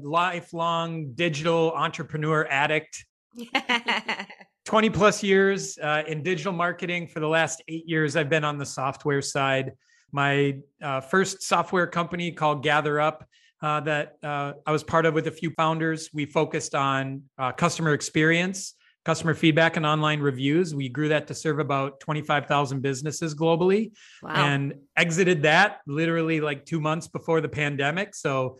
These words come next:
Speaker 3: Mm.
Speaker 1: lots of life changes real quick in a hurry there. And
Speaker 2: Mm-hmm.
Speaker 1: that freed me up to work on my next idea, which is Leadferno, which, uh, focuses on helping businesses have more conversations with their customers using two-way messaging,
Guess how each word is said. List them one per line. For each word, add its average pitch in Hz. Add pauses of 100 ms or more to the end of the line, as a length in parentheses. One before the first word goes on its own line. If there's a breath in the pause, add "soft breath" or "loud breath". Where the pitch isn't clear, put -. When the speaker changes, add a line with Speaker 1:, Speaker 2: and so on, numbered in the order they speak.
(120 loud breath)
Speaker 3:
Mm. 226
Speaker 1:
lots 160
of 147 (200)
life 160
changes 170
real 175
quick 170
in 165
a 151
hurry 156
there. 165
And 156
Speaker 2:
Mm-hmm. 190 (460)
Speaker 1:
that 156
freed 202
me 208
up 214
to 196
work 214
on 208
my 208
next 220
idea, 156
which 156
is 156
Leadferno, 165
which, 143 (260)
uh, 135 (160)
focuses 175
on 147 (360 loud breath)
helping 185
businesses 165
have 180
more 170
conversations 156
with 151
their 147
customers 160
using 143
two-way 151
messaging, 165